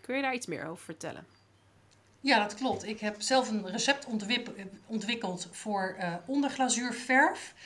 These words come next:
Speaker 2: Ik vind het heel erg leuk om dat te delen met andere mensen. Dus dat, eh, dat recept, dat staat op mijn, eh, mijn website. Ik heb dat gebruikt, eh, tijdens mijn examen voor een tegeltableau wat ik gemaakt heb.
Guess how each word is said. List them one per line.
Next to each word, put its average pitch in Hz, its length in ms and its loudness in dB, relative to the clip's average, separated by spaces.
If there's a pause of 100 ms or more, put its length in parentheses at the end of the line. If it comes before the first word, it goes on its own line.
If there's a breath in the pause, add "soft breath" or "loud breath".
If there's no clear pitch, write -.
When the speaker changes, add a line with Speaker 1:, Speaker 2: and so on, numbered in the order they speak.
(360 loud breath)
Speaker 2:
Ik 254 140 -2
vind 233 140 -2
het 214 80 0
heel 214 180 6
erg 208 100 4
leuk 214 220 6
om 196 100 -2
dat 190 140 -2
te 202 120 0
delen 185 380 4
met 175 160 -2
andere 170 240 -2
mensen. 170 260 -2
Dus 175 120 -4
dat, 185 240 -6
eh, 175 160 -2
dat 180 160 -2
recept, 247 300 4
dat 185 140 -2
staat 180 260 4
op 170 80 -6
mijn, 165 260 0
eh, 160 180 -2
mijn 165 280 -4
website. 226 600 4 (420 loud breath)
Ik 226 180 0
heb 185 240 -2
dat 165 200 -4
gebruikt, 170 580 2
eh, 175 220 -6
tijdens 170 420 0
mijn 160 180 -2
examen 175 640 4
voor 170 300 -6
een 170 100 -8
tegeltableau 214 640 -2
wat 202 80 -6
ik 202 100 -8
gemaakt 180 420 -2
heb. 170 220 -4